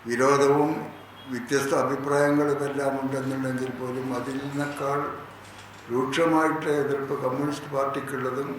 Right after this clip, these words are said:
അതുപോലെ തന്നെ ആർ എസ് എസ്, ബി ജെ പിക്ക് ഇന്ത്യ രാജ്യത്ത് വെച്ചു പൊറിപ്പിക്കാൻ പറ്റാത്ത ശക്തികളാണ് എന്ന് അവർ മുദ്ര കുത്തിയിട്ടതും സി പി എമ്മിനെ സംബന്ധിച്ചാണ്.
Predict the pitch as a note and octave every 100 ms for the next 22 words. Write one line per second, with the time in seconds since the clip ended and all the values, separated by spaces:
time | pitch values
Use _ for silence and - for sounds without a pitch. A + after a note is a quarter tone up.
0 | - - - B2 D3 D#3 D3+ D3 D3+ D3
1 | D3 C#3 D3 D3+ - C#3+ D#3 D3 C#3+ C#3+
2 | D3 C#3+ C3 C#3 C3 - - - - -
3 | - - - - A#2 B2 D3+ D3+ D3+ D3
4 | C#3+ D3 - D3+ D3+ - - - - -
5 | - - - - B2 - E3+ D3+ D#3 D3+
6 | D3 C#3+ D#3 D3 D3 C3 - D3 D3 D3+
7 | D3 C#3+ - B2+ A#2 D3+ C#3 C#3 C3+ C3
8 | C3 C3+ C#3+ A#2+ A#2+ C3 C3 C3 C#3+ A#2
9 | B2 B2+ B2 A#2+ C#3+ C#3 C3 - B2+ A2
10 | B2+ A2+ C3 - - - - C3 C3 C3
11 | C3+ B2+ B2+ B2+ B2+ A#2+ A2+ A2 G2+ -
12 | G#2